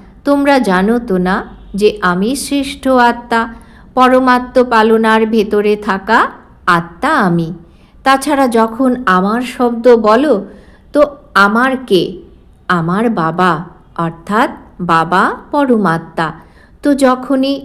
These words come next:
আমি আর আমার শব্দ বলছো, সেই সময়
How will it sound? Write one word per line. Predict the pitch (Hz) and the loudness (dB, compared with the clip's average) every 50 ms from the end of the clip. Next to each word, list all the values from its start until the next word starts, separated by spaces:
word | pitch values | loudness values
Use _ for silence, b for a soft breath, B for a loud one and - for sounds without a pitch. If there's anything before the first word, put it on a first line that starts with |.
| - - | -6 -2
আমি | - 175 175 175 190 220 277 339 311 | 0 0 0 0 0 0 0 0 -2
আর | 285 262 254 | -2 0 0
আমার | 233 220 220 220 214 202 196 | 0 0 2 0 0 -2 -2
শব্দ | 202 - - 208 185 185 185 190 190 180 170 175 185 | -6 -6 -4 -4 -4 -4 -4 -4 -4 -4 -2 0 0
বলছো, | 202 240 254 247 - - 175 165 165 B B B B B B B | 0 0 -2 -4 -6 -6 -6 -6 -6 B B B B B B B
সেই | - - 226 196 175 170 | -6 0 2 2 4 2
সময় | 175 - - 190 180 180 190 214 269 403 | 0 -4 -6 -4 -4 -2 0 -2 -2 -2